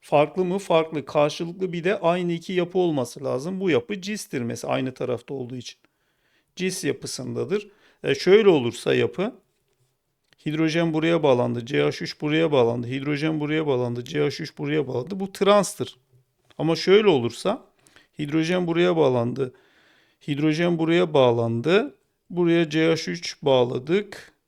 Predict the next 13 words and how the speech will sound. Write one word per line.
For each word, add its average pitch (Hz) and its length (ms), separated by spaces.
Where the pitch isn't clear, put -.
buraya 170 360
hidrojen 175 580
bağladık. 123 360
Bunlar 160 340
aynı 175 280
tarafta 170 420
olduğu 180 180
için 165 280
burada 151 260
cis 156 220
trans 156 360
yoktur 147 360
diyeceksiniz. 120 680